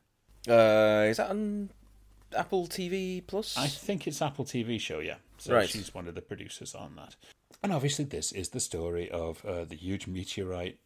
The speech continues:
Speaker 2: Uh, it's coming to Earth to wipe us out. Sound familiar? Oh, yes. Michael Bay's doing it in a couple of months after
Speaker 1: Yes.
Speaker 2: this.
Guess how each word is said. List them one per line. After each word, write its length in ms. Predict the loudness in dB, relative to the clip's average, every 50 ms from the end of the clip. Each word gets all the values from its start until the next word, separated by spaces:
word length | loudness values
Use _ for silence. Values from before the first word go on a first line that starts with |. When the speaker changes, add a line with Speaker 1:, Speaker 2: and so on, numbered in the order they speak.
| _ _ -10
Speaker 2:
Uh, 180 | -8 -6 -6 -6
it's 140 | -8 -10
coming 220 | -12 -10 -10 -10 -8
to 160 | -6 -2 -2
Earth 280 | 0 0 -2 -4 -6 -10
to 100 | -14 -12
wipe 280 | -6 -4 -4 -4 -4 -8
us 120 | -8 -6
out. 260 | -4 -6 -6 -6 -8 -4
Sound 260 | 0 0 0 2 2
familiar? 460 | 2 2 4 4 2 2 0 -2 -2
Oh, 140 | 0 0 2 2
yes. 300 | 2 2 0 0 -4 -6
Michael 300 | -6 -8 -6 -6 -6 -4
Bay's 240 | -2 -2 -2 -2
doing 260 | -4 -6 -6 -4 -4 -4
it 80 | -2
in 120 | -4 -4 -6
a 60 | -4
couple 220 | -4 -4 -2 -2
of 60 | -2
months 240 | -4 -4 -6 -6 -6
after 100 | -4 0
Speaker 1:
Yes. 280 | 2 2 2 2 0 -4
Speaker 2:
this. 100 | -10 -16